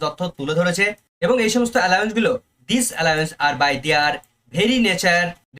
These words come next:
discretionary and dynamic, not static, অর্থাৎ এই অ্যালাউন্সগুলো স্ট্যাটিক কখনোই নয়, স্থিতিশীল নয়, এটি ডাইনামিক প্রকৃতির। রাজ্য যে বিবৃতি দিয়েছে সেটাও সেখানে সম্পূর্ণ কারেক্ট নয়। সেখানে বলা হচ্ছে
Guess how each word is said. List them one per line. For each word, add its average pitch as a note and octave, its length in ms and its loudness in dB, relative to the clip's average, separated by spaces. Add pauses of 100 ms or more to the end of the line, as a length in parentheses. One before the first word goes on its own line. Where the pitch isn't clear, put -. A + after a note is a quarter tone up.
discretionary G3+ 760 0 (340)
and G3 100 2 (140)
dynamic, D#3+ 380 0 (220)
not B3+ 200 2 (140)
static, F#3+ 380 0 (300)
অর্থাৎ B3 280 0
এই A#3+ 80 0
অ্যালাউন্সগুলো G#3 440 2 (160)
স্ট্যাটিক G#3+ 400 0 (100)
কখনোই G3 360 -2 (100)
নয়, F#3 200 2 (120)
স্থিতিশীল F3+ 420 -4 (140)
নয়, G3 200 2 (220)
এটি E3+ 120 -4 (180)
ডাইনামিক F#3 460 2 (180)
প্রকৃতির। E3+ 440 -2 (340)
রাজ্য D#3+ 180 0 (120)
যে C#4 120 0
বিবৃতি A#3 420 0
দিয়েছে A#3 260 0 (320)
সেটাও B3 280 2 (100)
সেখানে A3 340 -4
সম্পূর্ণ G3 260 -4 (120)
কারেক্ট E3+ 320 0
নয়। D3+ 220 2
সেখানে G3+ 260 -4
বলা E3 180 2
হচ্ছে G3 220 -2